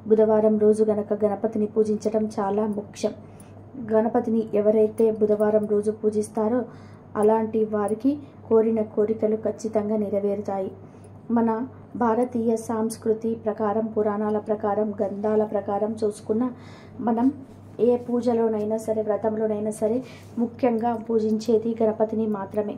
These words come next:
కాబట్టి రేపు బుధవారం రోజు గణపతిని పూజించి ఈ విధంగా చేస్తే గనక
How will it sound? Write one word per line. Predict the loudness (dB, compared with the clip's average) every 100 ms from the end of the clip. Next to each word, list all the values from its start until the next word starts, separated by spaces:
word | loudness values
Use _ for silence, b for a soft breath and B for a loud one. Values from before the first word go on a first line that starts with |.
| B B B B -4
కాబట్టి | -2 0 -2 -4 -6 B B B 0
రేపు | 4 4 2 -4
బుధవారం | 0 2 4 2 2 2
రోజు | 2 2 0 0
గణపతిని | 0 0 0 0 0 -2
పూజించి | -2 -2 0 -2 -4 -8 B B B B
ఈ | 0 2
విధంగా | 2 2 2 4 2
చేస్తే | 4 0 2 4
గనక | 4 2